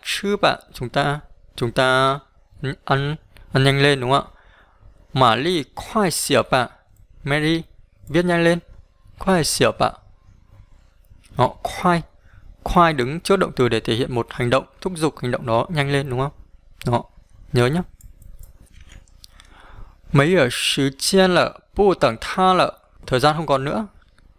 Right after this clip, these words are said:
Không đợi, không đợi anh ý nữa. Bu tầng tha lợ. Chơ sư tha tợ xin. Chính ní cẩy tha.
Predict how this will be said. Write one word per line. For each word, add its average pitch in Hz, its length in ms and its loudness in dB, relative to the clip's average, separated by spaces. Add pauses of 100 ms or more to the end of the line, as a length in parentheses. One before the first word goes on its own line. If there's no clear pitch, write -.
(220)
Không 151 200 -4
đợi, 143 320 0
không 143 180 -8
đợi 143 100 -2
anh 135 120 -4
ý 120 120 -2
nữa. 165 180 -6 (760)
Bu 190 160 6
tầng 117 260 0
tha 151 260 -2
lợ. 147 180 2 (880)
Chơ 185 400 4
sư - 360 0
tha 190 340 2
tợ 185 140 -2
xin. 170 420 2 (340)
Chính 151 240 0
ní 143 180 4
cẩy 120 280 2
tha. 165 400 0